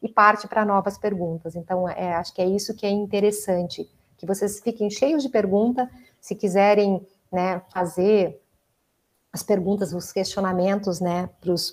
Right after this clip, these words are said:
pros produtores desse podcast, sintam-se à vontade, eles vão me repassar, eu posso responder prontamente e, e sem problema nenhum. Então, eu queria agradecer novamente o convite, né, e dizer que foi um prazer,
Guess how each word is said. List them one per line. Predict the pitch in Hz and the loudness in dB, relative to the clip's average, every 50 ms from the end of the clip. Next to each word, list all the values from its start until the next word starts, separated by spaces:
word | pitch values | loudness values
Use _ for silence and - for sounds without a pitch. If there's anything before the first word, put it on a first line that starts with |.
| - _ | -10 _
pros | - 208 202 208 | -2 -2 -2 -2
produtores | 208 - 196 208 196 214 208 208 208 208 220 240 285 294 214 | -2 0 0 2 2 0 -2 2 2 4 6 6 4 4 0
desse | 185 190 185 - | 0 -2 -4 -6
podcast, | - - 190 185 180 - - - 190 208 214 226 - 214 | 0 0 0 0 0 -4 0 2 2 4 2 2 0 -4
sintam-se | 214 - - 233 233 220 220 214 - | -2 0 0 2 2 2 0 0 0
à | 190 | 0
vontade, | 175 180 180 180 180 190 190 196 214 240 254 247 254 254 247 - - - - _ | 0 0 -2 0 0 0 2 2 2 2 2 0 0 -2 -4 -6 -12 -20 -6 _
eles | 196 196 196 185 | -2 0 0 2
vão | 190 196 | 2 2
me | 202 196 | 2 2
repassar, | 170 196 185 - 180 185 - - - 202 214 226 233 226 214 | 0 -2 0 0 -2 -2 0 0 0 2 4 4 4 4 2
eu | 202 196 | 0 -2
posso | 202 - 180 185 190 185 - - 202 190 190 - _ _ _ _ | -2 0 2 2 2 0 -2 -6 -6 -6 -8 -10 _ _ _ _
responder | 180 180 185 185 - 196 190 185 185 180 180 185 | -4 -4 -2 -2 -2 0 2 2 0 0 -2 -2
prontamente | - 185 185 185 190 202 190 185 180 180 180 185 190 190 - - 190 185 185 - _ _ _ _ _ _ _ _ _ | -2 -2 -2 0 -2 -2 -2 0 -2 -2 -2 -4 -6 -8 -6 -6 -6 -6 -6 -10 _ _ _ _ _ _ _ _ _
e, | - 185 180 175 170 170 170 - - - | -6 -4 -4 -2 -2 -4 -6 -8 -8 -6
e | 196 185 185 190 - - | -4 -4 -4 -4 -6 -10
sem | - - 202 202 | -6 -4 -4 -2
problema | 196 196 185 185 185 185 185 | 0 -2 0 0 0 0 0
nenhum. | 190 190 185 165 143 - - _ _ _ | -2 -2 -4 -4 -8 -12 -18 _ _ _
Então, | _ 185 185 190 | _ -4 -2 -2
eu | 190 | 2
queria | 190 214 202 202 | 2 2 2 2
agradecer | 185 196 185 190 180 190 - - 202 190 | 2 2 2 2 2 0 0 0 0 0
novamente | 190 185 185 185 185 185 190 190 190 190 | 2 0 0 0 0 0 0 -2 -2 -4
o | 185 | -4
convite, | - 180 175 170 165 170 175 185 214 262 294 - - 349 381 381 - _ _ _ | -4 -4 -4 -4 -4 -2 0 0 2 0 -2 -2 -4 -4 -4 -6 -10 _ _ _
né, | 170 170 175 185 202 226 - _ _ _ _ _ _ _ - | -12 -8 -8 -8 -8 -8 -12 _ _ _ _ _ _ _ -6
e | 185 | -6
dizer | 175 180 190 170 190 185 185 | -2 -2 -2 0 0 0 0
que | - | 0
foi | - 220 202 | -2 0 0
um | 202 | 0
prazer, | 208 - 208 208 214 196 196 208 202 214 233 254 302 - - | 2 2 4 4 4 4 4 6 6 6 4 2 0 -6 -14